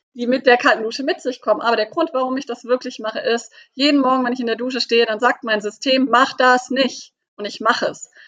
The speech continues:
Und damit zeige ich meinem Körper und meinem System, dass es manchmal Dinge gibt, die fühlen sich nicht so geil an.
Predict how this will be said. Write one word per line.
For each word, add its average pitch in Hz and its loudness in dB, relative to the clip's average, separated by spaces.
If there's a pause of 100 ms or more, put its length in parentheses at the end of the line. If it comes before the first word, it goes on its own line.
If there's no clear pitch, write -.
(160)
Und 196 -4
damit 247 2
zeige 240 2
ich 233 -10
meinem 202 -8
Körper 262 -8
und 233 -6
meinem 202 -8
System, 247 -8
dass 208 -4
es - -12
manchmal 247 -2
Dinge 226 -4
gibt, 220 -8
die - -14
fühlen 294 -4
sich 294 -2
nicht 285 -6
so 262 -4
geil 240 4
an. 220 -4